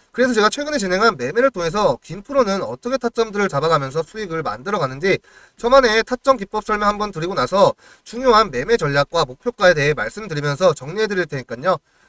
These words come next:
좋아요 한 번씩만 눌러주시고 계속 집중해서 영상 이어가도록 하겠습니다.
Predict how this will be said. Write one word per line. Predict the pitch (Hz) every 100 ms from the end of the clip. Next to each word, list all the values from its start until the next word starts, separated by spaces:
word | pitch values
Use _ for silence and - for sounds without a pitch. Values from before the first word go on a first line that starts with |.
| _
좋아요 | - 220 247 247
한 | 233
번씩만 | 233 208 175 165
눌러주시고 | 147 208 - 127 147 202
계속 | 196 147 175 170 165
집중해서 | 180 - 247 226 170
영상 | 135 143 156 139
이어가도록 | 175 196 165 156 214
하겠습니다. | 240 156 123 -